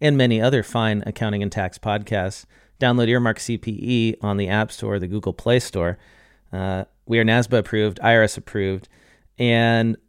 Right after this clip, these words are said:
I don't think it's gonna take us twenty years because we've already got almost four thousand people using the app, David. Four thousand people have signed up for the app, and we've got hundreds of subscribers who are paying for the unlimited subscription. So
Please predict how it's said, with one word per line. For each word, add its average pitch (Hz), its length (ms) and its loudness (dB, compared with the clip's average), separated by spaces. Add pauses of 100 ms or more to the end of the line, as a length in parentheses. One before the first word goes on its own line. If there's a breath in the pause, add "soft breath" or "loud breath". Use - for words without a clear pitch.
(160)
I 135 100 2
don't 240 100 2
think 165 120 4
it's 117 80 -2
gonna 113 120 -2
take 107 140 -2
us - 100 -10
twenty 90 260 -6
years 101 180 -2
because - 260 -4
we've 117 140 0
already 139 220 0
got 117 300 2
almost 104 300 -4
four 117 220 0
thousand 110 480 2
people 113 280 -4
using 101 320 -2
the 85 100 -4
app, 123 240 -2
David. 123 540 -8
Four 120 220 -2
thousand 117 260 0
people 98 220 -4
have 82 80 -6
signed 104 200 -2
up 95 80 -8
for - 80 -18
the 95 120 -2
app, 110 300 -2 (360 soft breath)
and 113 100 -4
we've 104 80 -4
got 98 160 2
hundreds 120 500 0
of 101 420 0
subscribers 113 800 -4
who - 100 -10
are 98 60 -8
paying 101 220 -4
for - 100 -10
the 98 100 -2
unlimited 92 440 -2
subscription. 87 600 -4
So 104 300 -2